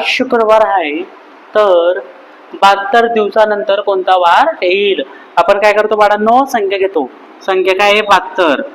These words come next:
बहात्तर, सर. आणि याला कंपल्सरी कशाने बघतो? सातने. कशाने? सातने. तर चला मग पाडा म्हणा. साताच्या सात एक सात, सात दोन्ही चौदा, सात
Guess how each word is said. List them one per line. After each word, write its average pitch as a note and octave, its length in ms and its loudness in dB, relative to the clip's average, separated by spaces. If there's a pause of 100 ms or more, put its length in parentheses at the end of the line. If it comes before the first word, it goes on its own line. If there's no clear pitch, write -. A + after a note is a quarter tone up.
(120)
बहात्तर, D#3 460 -4
सर. A#2+ 320 -4 (640)
आणि E3+ 160 0
याला F#4+ 140 2
कंपल्सरी G3+ 500 -2
कशाने G3 280 -6
बघतो? A#3 640 2 (440)
सातने. G3 960 0
कशाने? G#3 680 -4
सातने. G3+ 920 0 (380)
तर F#3+ 40 0
चला A3+ 340 4
मग A#3+ 300 4
पाडा A3 240 4
म्हणा. A3+ 460 4 (440)
साताच्या G#3+ 500 2
सात A3 260 -2
एक G3 180 -2
सात, G#3 480 4
सात G3+ 120 4
दोन्ही F#3 300 -2
चौदा, F#3+ 380 2
सात F#3+ 180 -2